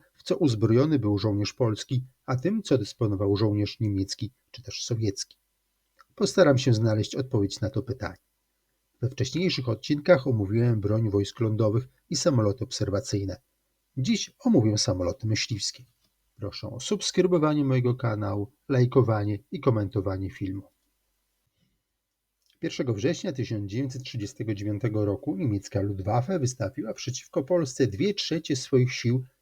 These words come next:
czyli blisko dwa tysiące samolotów, w tym około tysiąc dwieście samolotów bombowych.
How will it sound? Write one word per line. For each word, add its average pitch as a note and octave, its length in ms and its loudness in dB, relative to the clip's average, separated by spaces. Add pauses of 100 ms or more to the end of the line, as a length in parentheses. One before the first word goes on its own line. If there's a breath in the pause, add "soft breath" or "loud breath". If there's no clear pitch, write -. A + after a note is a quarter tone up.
(140)
czyli E3 260 2
blisko B2+ 360 2
dwa A#2+ 180 4
tysiące A#2+ 440 0
samolotów, G2 600 -2 (400)
w - 80 -20
tym B3+ 180 2
około C#3 420 6
tysiąc A#2+ 400 0
dwieście A#2+ 360 0
samolotów G2+ 520 -4
bombowych. F#2+ 440 -4